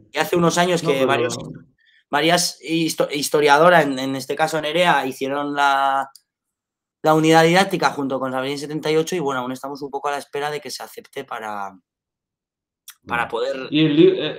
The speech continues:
Speaker 2: el libro que has dicho antes, lo han hecho historiadores o
Speaker 1: No, es-,
Speaker 2: sois
Speaker 1: este libro lo ha
Speaker 2: vosotros?
Speaker 1: hecho Sabino Cuadra, que es miembro del, del colectivo de, del,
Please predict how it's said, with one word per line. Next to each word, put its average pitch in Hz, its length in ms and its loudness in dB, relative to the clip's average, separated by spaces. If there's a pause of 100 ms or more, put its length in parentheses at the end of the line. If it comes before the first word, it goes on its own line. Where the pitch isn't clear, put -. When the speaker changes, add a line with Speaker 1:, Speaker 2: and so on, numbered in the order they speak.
(140)
Speaker 2:
el 156 120 4
libro 190 280 2
que 202 100 -4
has 151 420 -4
dicho 160 280 -6
antes, 170 380 -6
lo 147 120 -6
han 151 100 -4
hecho 156 220 -8
historiadores 160 1000 -4
o 131 800 -6
Speaker 1:
No, 185 180 4
es-, 165 80 0
Speaker 2:
sois 135 140 -6
Speaker 1:
este 190 200 -2
libro 196 240 0
lo 196 60 0
ha 196 60 0
Speaker 2:
vosotros? 202 260 -2 (100)
Speaker 1:
hecho 160 40 -2
Sabino 175 380 -4
Cuadra, 185 340 0
que 165 100 -4
es 156 100 -8
miembro 156 580 -6
del, 117 640 -14 (400)
del 120 160 -8
colectivo 117 520 -8
de, 107 260 -10
del, 104 520 -18